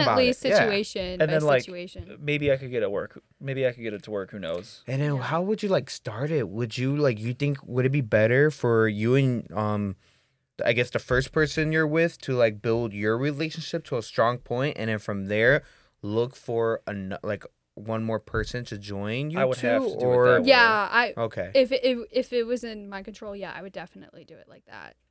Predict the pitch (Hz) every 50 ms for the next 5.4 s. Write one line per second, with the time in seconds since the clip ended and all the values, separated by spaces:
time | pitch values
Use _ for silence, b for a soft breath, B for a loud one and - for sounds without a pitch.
0 | _ _ _ - 135 151 - 131 127 120 180 175 165 160 170 160 151 117 107 -
1 | 147 139 147 104 135 135 135 123 113 123 127 127 120 120 120 117 117 107 - 143
2 | - 131 131 - 131 117 110 - - - 139 - - 123 - - - - 214 220
3 | - 208 - - - - - - 233 233 233 226 226 220 220 220 214 208 175 190
4 | 196 - - 156 156 170 175 175 165 151 147 151 147 135 - - - 185 185 185
5 | 185 180 165 156 156 156 151